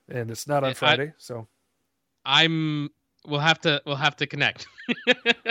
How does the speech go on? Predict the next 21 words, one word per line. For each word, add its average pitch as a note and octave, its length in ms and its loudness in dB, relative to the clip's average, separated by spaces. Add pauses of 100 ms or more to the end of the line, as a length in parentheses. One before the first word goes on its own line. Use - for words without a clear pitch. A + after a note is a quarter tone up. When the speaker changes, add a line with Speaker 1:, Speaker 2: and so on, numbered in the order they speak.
Speaker 1:
We'll C#3+ 80 -2
have D3+ 160 2
to C#3+ 80 -4
connect? D3 400 -6 (160)
Speaker 2:
I D3+ 160 4
may E3 220 4
have C#3 260 0
something. A2 320 -8 (540)
Speaker 1:
You D3+ 120 -2
may D#3 200 4
have D3+ 160 4
something C3 280 -4
Friday. A#2 240 -8
Okay. F3+ 220 -2
Speaker 2:
In D3+ 100 0
that C#3 140 2
I C3+ 120 6
absolutely C3+ 500 0
do B2+ 140 -4
have B2 200 -2
something. E3 380 -2